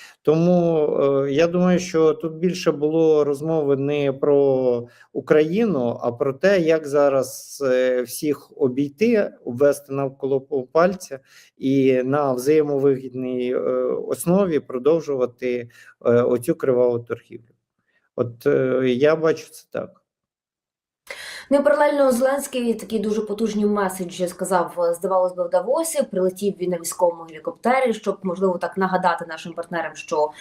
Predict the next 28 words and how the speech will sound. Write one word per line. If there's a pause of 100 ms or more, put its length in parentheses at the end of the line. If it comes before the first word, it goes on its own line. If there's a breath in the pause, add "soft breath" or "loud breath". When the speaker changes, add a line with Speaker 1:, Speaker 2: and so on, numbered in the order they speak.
(240 loud breath)
Speaker 2:
а,
війна
триває.
Ну,
і
він
сказав,
що
битви
із
залученням
північнокорейських
солдатів
зараз
відбуваються (220 loud breath)
в
місцях (160)
географічно
ближчих
до
Давосу,
ніж
Пхеньяну. (380 loud breath)
Ну,
і
він
нагадав,
е,